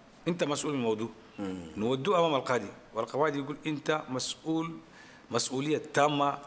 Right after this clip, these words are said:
Speaker 2: عن صغيرك.
Speaker 1: عن، عن صغيرك وعن، آه، سلاح عندك."
Speaker 2: آه.
Speaker 1: أنا ما أعرف الكلام ده.
Speaker 2: وهل السلاح المدني ده مسموح به بكونه الإنسان ال-، ال-، عنده شروط، انطبقت عليه شروط أن تعطوه سلاح مدني،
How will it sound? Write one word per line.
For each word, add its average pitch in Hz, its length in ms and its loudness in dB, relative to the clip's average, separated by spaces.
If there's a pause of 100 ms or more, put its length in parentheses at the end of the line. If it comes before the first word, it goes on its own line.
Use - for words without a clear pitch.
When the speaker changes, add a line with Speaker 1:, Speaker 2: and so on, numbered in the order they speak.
(240)
Speaker 2:
عن 101 60 -4
صغيرك. 98 320 0 (120)
Speaker 1:
عن، 117 100 2
عن 123 180 2
صغيرك 165 460 4 (180)
وعن، 123 380 0
آه، 107 300 -4 (200)
سلاح 131 340 2
عندك." 117 240 -2 (200)
Speaker 2:
آه. 98 400 2
Speaker 1:
أنا 139 140 0
ما 139 80 2
أعرف 120 240 0
الكلام 98 360 -2
ده. 87 60 -10 (140)
Speaker 2:
وهل 160 220 6
السلاح 185 380 4
المدني 165 360 4
ده 160 80 6
مسموح 156 300 2
به 151 160 2
بكونه 151 320 2
الإنسان 139 340 2
ال-، 131 200 0
ال-، 120 160 -2
عنده 156 160 2
شروط، 139 340 0
انطبقت 151 440 2
عليه 127 140 0
شروط 120 240 -2
أن 107 140 0
تعطوه 113 240 -2
سلاح 123 280 0
مدني، 107 280 0